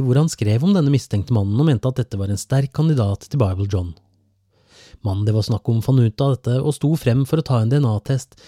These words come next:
slik at han kunne renvaske navnet sitt en gang for alle. Les Brown hadde tatt feil. Mannen som lenge var mistenkt ble utelukket som Bible John. Den tjuefjerde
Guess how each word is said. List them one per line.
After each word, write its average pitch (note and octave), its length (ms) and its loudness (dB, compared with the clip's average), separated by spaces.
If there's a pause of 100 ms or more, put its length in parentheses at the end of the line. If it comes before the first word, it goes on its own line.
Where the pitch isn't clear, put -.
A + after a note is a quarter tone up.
(200)
slik D#3+ 280 0
at E3+ 120 -2
han A2 160 -2
kunne C#3 180 2
renvaske G#2+ 460 0
navnet G2 240 -4
sitt G#2+ 200 -6 (120)
en D3 160 2
gang G#2 200 0
for A2+ 140 -2
alle. F2 220 -6 (580)
Les D#3+ 240 0
Brown B2+ 340 2 (100)
hadde B2 200 0
tatt A#2+ 180 -2
feil. F2+ 260 -6 (760)
Mannen A2 320 0
som E3 160 4
lenge A#2 200 2
var C#3+ 120 2
mistenkt - 520 -2
ble G3 120 2
utelukket B2 680 -2
som D#3+ 180 0
Bible G2+ 300 2
John. E2 200 -8 (1120)
Den D3+ 80 0
tjuefjerde C#3 560 2